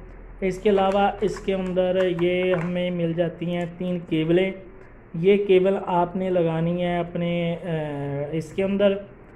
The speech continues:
अपने पावर बैंक के अंदर। इसके बाद हम तीन किस्म के चार्जिंग ले सकते हैं, type सी, छियासी सौ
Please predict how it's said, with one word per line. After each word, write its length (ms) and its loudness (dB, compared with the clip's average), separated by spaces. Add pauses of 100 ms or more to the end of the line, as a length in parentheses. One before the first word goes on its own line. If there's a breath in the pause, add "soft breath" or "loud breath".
(240)
अपने 440 -6
पावर 300 2
बैंक 260 0
के 60 0
अंदर। 260 2
इसके 360 -4
बाद 300 -2
हम 240 -2
तीन 560 2
किस्म 440 -4
के 180 2
चार्जिंग 400 0
ले 160 2
सकते 280 -6
हैं, 140 -6
type 200 2
सी, 480 0
छियासी 460 -4
सौ 320 -2